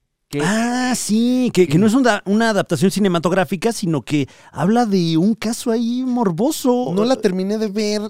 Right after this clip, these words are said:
Speaker 3: la empecé, eh, pero por cuestión de tiempo, no porque estuviera de hueva.
Speaker 2: Ujú.
Speaker 3: Me, me faltan, creo que los últimos veinte minutos. Eh, empieza un poco, eh, "¿qué estoy haciendo? ¿Por qué estoy viendo esto?". Y la historia se complica lo suficiente como para
Speaker 2: Uf.
Speaker 3: mantenerte ahí. Está, está interesantillo.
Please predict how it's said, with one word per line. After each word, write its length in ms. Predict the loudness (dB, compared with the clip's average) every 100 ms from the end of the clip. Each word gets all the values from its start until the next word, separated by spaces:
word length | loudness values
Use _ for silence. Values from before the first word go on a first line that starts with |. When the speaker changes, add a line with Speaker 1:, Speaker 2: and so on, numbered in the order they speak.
| -2
Speaker 3:
la 100 | -2
empecé, 300 | 0 -2 -2 -4
eh, 120 | -12
pero 360 | -4 0 0 0
por 180 | -4 -4
cuestión 300 | -6 -4 -6
de 60 |
tiempo, 260 | -2 -2 -2
no 100 | -4
porque 360 | -4 -6 -4 -6
estuviera 420 | -6 -6 -2 -2
de 60 | -2
hueva. 320 | -4 -4 -6 -6
Speaker 2:
Ujú. 300 | -4 -4 -4
Speaker 3:
Me, 160 | -8 -6
me 140 | -4
faltan, 600 | -4 -4 -2 0 -2 -4
creo 200 | -8 -10
que 80 | -6
los 160 | -8 -8
últimos 300 | -8 -8 -6
veinte 240 | -6 -6
minutos. 520 | -6 -8 -8 -14 -14 _ _ _ _ _ _ -14
Eh, 180 | -10 -10
empieza 440 | -8 -2 0 0
un 120 | -2
poco, 640 | -4 -2 -2 0 0 -2 -4
eh, 280 | -8 -6 -6
"¿qué 60 | -10
estoy 200 | -8 -8
haciendo? 260 | -6 -6
¿Por 100 | -6
qué 80 | -8
estoy 180 | -4 -2
viendo 280 | -2 -2 -2
esto?". 340 | -2 -4 -6 _ _ _ _ -8
Y 280 | -2 0
la 200 | 0 2 0
historia 400 | 0 0 0 0
se 100 | -4
complica 380 | -4 -4 -2 -2
lo 60 |
suficiente 400 | -4 -8 -8 -6
como 200 | -6 -8 -4
para 440 | -4 -4 -4 -6
Speaker 2:
Uf. 60 | -6
Speaker 3:
mantenerte 500 | -6 -6 -8 -6 -6
ahí. 120 | -6
Está, 280 | -8 -8 -8
está 180 | -8 -10
interesantillo. 600 | -6 -6 -6 -6 -8